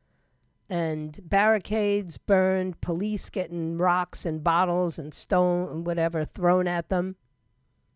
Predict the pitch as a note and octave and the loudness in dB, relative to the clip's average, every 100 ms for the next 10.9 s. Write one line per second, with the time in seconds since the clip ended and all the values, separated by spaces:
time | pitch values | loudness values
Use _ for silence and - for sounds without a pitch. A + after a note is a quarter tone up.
0 | _ _ _ - D3+ C#3+ D3+ F#3+ A#3+ B3+ | _ _ _ -10 -8 -6 -4 0 2 2
1 | B3+ C4 A3+ A3 G3+ F#3+ - D#3+ - E3 | 0 -2 -4 -2 -2 -2 -4 -6 -8 -12
2 | _ _ F3 - F#3+ F3+ F3+ - E3 E3 | _ _ -8 0 0 2 0 -4 -6 -8
3 | - - D#3+ - C#3 C#3 - - _ _ | -4 -2 -2 -2 -10 -12 -20 -20 _ _
4 | _ _ _ _ _ _ _ _ _ _ | _ _ _ _ _ _ _ _ _ _
5 | _ _ _ F3 A#3 A#3 C3 - _ _ | _ _ _ -4 -2 -2 -4 -10 _ _
6 | - F#3+ G3 - _ _ - - D4+ F3+ | -2 2 2 0 _ _ -18 -6 -2 -2
7 | C3+ - - - _ _ _ _ _ _ | -4 -16 -16 -20 _ _ _ _ _ _
8 | _ _ _ - G#3 - B3+ B3 G3+ - | _ _ _ -8 -8 -4 -2 0 -2 -4
9 | - _ _ _ _ _ _ _ - - | -16 _ _ _ _ _ _ _ -20 -8
10 | B3 G#3 D3 C3+ - C3 A2 B2+ - | -4 -2 -4 -10 -14 -16 -16 -20 -20